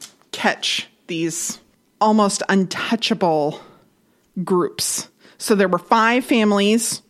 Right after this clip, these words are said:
ruling New York City: Bonanno, Colombo, Gambino, Genovese, and Lucchese.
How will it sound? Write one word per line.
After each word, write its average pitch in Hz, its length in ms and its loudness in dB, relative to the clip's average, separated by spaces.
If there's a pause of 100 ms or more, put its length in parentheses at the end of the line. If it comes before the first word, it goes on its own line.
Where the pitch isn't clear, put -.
(160)
ruling 208 420 2
New 196 120 2
York 196 300 2
City: 175 520 0 (320)
Bonanno, 196 540 4
Colombo, 202 600 2
Gambino, 202 760 2 (260)
Genovese, 196 500 2 (140)
and 170 160 2
Lucchese. 208 760 0